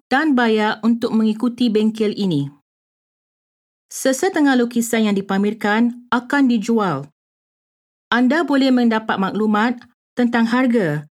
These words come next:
dan butir mengenai sesuatu lukisan itu dalam buku panduan yang anda boleh dapat secara percuma di pintu masuk.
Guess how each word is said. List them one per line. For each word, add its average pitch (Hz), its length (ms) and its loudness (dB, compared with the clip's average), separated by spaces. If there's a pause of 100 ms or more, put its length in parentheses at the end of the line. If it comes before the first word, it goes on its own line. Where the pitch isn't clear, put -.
(140)
dan 240 320 2
butir 247 320 0
mengenai 226 640 0
sesuatu 262 640 -4
lukisan 226 560 -2
itu 175 480 -4 (480)
dalam 262 400 2
buku 262 320 -4
panduan 254 480 2
yang 208 160 0
anda 196 320 -2
boleh 190 240 -2
dapat 240 560 -2 (720)
secara 320 400 0
percuma 254 480 0
di 220 80 -2
pintu 214 320 -2
masuk. 214 480 -2